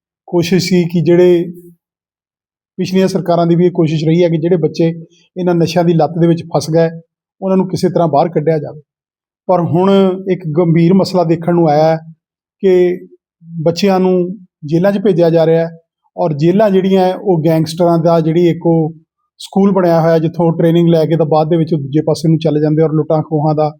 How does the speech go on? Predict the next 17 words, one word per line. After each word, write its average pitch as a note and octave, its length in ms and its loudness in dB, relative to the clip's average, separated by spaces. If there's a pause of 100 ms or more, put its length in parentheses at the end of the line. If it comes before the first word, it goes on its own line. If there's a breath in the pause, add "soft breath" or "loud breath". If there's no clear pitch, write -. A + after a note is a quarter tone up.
(380)
ਕੀ E3+ 200 -2
ਹਾਲਾਤ C#3+ 240 0
ਹੋ C#3+ 180 -10
ਗਿਆ। C#3 240 -12
ਸਾਡੇ E3+ 520 0 (840)
ਨਕੋਦਰ E3 340 -2
ਸ਼ਹਿਰ F3 300 0
ਦੇ F#3+ 100 2
ਵਿੱਚ F3 220 -2
ਮੇਰੇ E3 160 2
ਖਿਆਲ E3 280 0
ਰੋਜ਼ E3 300 2
ਦੋ D#3+ 200 0
ਤੋਂ E3 140 -2
ਤਿੰਨ E3 180 0
ਵਾਰਦਾਤਾਂ D#3 480 0
ਹੁੰਦੀਆਂ। E3 420 0